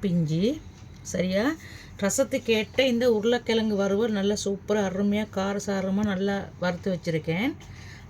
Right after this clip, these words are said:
அதே மாதிரி இங்கே வந்து பீன்ஸ் கறி, சரி, எனக்கு பிடிச்ச ஒரு சாப்பாடு பீன்ஸ் கறி வச்சுருக்கேன், சரியா? அதே மாதிரி இங்கெல்லாம் துண்டு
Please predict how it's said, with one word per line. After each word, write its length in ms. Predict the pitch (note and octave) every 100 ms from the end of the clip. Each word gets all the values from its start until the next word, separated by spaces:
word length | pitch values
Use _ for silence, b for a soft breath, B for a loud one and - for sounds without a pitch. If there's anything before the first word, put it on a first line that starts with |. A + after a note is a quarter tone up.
| F#3
அதே 160 | G3+ A#3+
மாதிரி 160 | C4 A#3+
இங்கே 180 | A3+ A3+
வந்து 140 | A3+ A3 G3+
பீன்ஸ் 340 | B3 C#4 - -
கறி, 220 | F3+ D3+ - - - - -
சரி, 160 | F#3+ F3+
எனக்கு 180 | F#3+ G3 G#3+
பிடிச்ச 200 | G3 A3+ G#3
ஒரு 80 | G#3+
சாப்பாடு 340 | G3 G#3 G#3 F#3+
பீன்ஸ் 320 | A3 A#3 - F3+
கறி 160 | E3+ E3
வச்சுருக்கேன், 520 | D#3+ D#3 F3 G3 C#4+ -
சரியா? 320 | F3+ F3 F3+ C#4+ - B B B B B - G3
அதே 140 | B3+ B3+
மாதிரி 180 | C4+ C4
இங்கெல்லாம் 300 | A#3 B3+ C4+ -
துண்டு 300 | C4 C#4